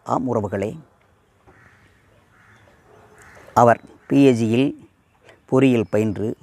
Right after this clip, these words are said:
ஐ ஐ டியில் லக்னோவில் தொழில் மேலாண்மை பள்ளியில்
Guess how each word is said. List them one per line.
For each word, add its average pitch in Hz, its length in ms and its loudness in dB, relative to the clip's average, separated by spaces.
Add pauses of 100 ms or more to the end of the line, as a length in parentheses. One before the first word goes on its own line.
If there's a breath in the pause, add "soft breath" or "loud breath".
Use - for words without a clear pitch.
(460)
ஐ 131 180 2
ஐ 143 200 4
டியில் 113 320 0
லக்னோவில் 107 480 -2 (3500)
தொழில் 135 320 4
மேலாண்மை 123 580 2
பள்ளியில் 107 480 -6